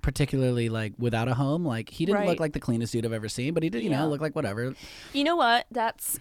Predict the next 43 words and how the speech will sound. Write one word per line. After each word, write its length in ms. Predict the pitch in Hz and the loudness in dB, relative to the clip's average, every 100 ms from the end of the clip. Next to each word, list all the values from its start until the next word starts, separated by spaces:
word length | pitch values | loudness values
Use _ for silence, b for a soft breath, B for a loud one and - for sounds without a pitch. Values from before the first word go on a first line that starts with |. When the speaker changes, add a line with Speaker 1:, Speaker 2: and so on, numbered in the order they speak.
| - | -10
Speaker 2:
scary. 640 | - - 208 180 196 240 - | -12 -4 -2 0 0 -2 4
Speaker 1:
It 160 | 160 165 | 6 10
is. 20 | 247 | 12
Speaker 2:
Because, 500 | 269 214 202 - - B B B | 10 8 2 -4 -12 B B B
so 260 | 254 247 | 4 4
there's 240 | 233 262 262 | 6 4 6
actually, 540 | 247 320 - 262 233 - | 4 4 0 -2 -2 -4
I'm 120 | 233 | -4
gonna, 260 | 220 196 - _ _ | 0 0 0 _ _
there's 180 | 277 220 | -10 -4
something 300 | 254 220 185 | -2 -2 -4
real 340 | 196 196 185 - | 0 0 0 -4
Speaker 1:
Let's 180 | 123 151 | 0 6
Speaker 2:
dark 120 | 190 | 10
Speaker 1:
go. 160 | 254 185 | 10 8
Speaker 2:
here. 320 | 190 185 95 220 | 6 2 0 -2
You 120 | 202 | 2
wanna 120 | 233 | 2
go? 300 | 226 202 202 220 | 4 8 10 10
Speaker 1:
Let's 120 | 202 | 12
go. 180 | 156 330 160 | 12 12 10
Speaker 2:
Okay. 80 | - B B B B - | 2 B B B B 8
I 440 | 262 277 330 415 277 | 10 12 10 6 2
did 300 | 285 285 302 | 0 0 0
a 300 | - 254 247 226 | 2 2 2 0
photo 320 | 262 254 285 | 0 0 0
shoot 240 | - 254 | -2 -2
with 120 | 220 208 | -2 -4
a 60 | |
photographer 680 | - - - 208 220 - 202 | -6 -10 -4 -2 -2 -2 -4
who 240 | 202 202 185 | -2 -2 -2
is 200 | 196 - | -4 -4
also 400 | 196 214 - 240 | -2 -2 0 0
a 100 | 202 | -2
set 300 | 202 - 202 - - | -4 -4 -4 -6 -12
medic. 600 | 190 196 165 - - - - | -8 -6 -6 -8 -12 -20 -6
So 120 | 247 | -4
he's 140 | 226 | -4
a 20 | |
medic. 420 | 220 180 185 190 - | -4 -2 -2 -4 -6
He, 80 | 220 | -4
Speaker 1:
Okay. 220 | 214 202 220 | -2 -2 -4
Speaker 2:
he 280 | 208 202 | -6 -6